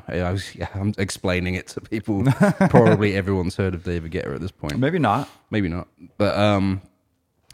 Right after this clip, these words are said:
Speaker 1: and, uh, so this guy was in the studio and, and he said he basically, P L made every excuse he could to sort of hang out in hallways
Speaker 2: Mm-hmm.
Speaker 1: and maybe cross paths with this guy sort of thing.
Speaker 2: Mm-hmm.
Speaker 1: And, um, he eventually did, like, struck up a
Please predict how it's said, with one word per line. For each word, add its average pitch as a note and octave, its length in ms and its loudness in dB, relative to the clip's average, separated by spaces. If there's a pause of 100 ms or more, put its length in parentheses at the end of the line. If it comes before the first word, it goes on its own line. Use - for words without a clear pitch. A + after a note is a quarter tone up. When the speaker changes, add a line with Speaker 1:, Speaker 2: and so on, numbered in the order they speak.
(120)
Speaker 1:
and, G#2 280 4
uh, F#2+ 300 2
so - 160 -2
this G#2+ 160 -2
guy A#2+ 260 2
was G#2 200 -2
in G#2+ 80 2
the F#2+ 80 0
studio G2+ 460 -2
and, F2+ 200 -4
and G2+ 160 -2
he F#2+ 60 -2
said G#2 200 -2
he G#2 60 2
basically, G2 580 -2
P G2+ 220 -2
L F#2+ 160 0
made F2 280 0
every F2 280 -4
excuse - 440 -8
he - 100 -14
could D#2+ 240 -8
to - 80 -16
sort - 180 -14
of - 80 -12
hang F2 240 -4
out E2+ 180 -6
in D#2+ 60 -12
hallways D#2+ 640 -6 (100)
Speaker 2:
Mm-hmm. G#2+ 320 -2
Speaker 1:
and F2 120 -4
maybe E2 260 -2
cross - 320 -8
paths F2 460 -4
with - 80 -20
this F#2+ 140 -6
guy F#2+ 280 -2
sort - 220 -8
of F2+ 80 -10
thing. G2+ 360 -6
Speaker 2:
Mm-hmm. A2+ 240 2 (300)
Speaker 1:
And, F2 420 -4
um, E2 560 -2
he G2+ 100 0
eventually G2+ 400 0
did, F2 460 -2 (340)
like, D#2+ 160 -8
struck - 280 -8
up - 140 -12
a - 40 -20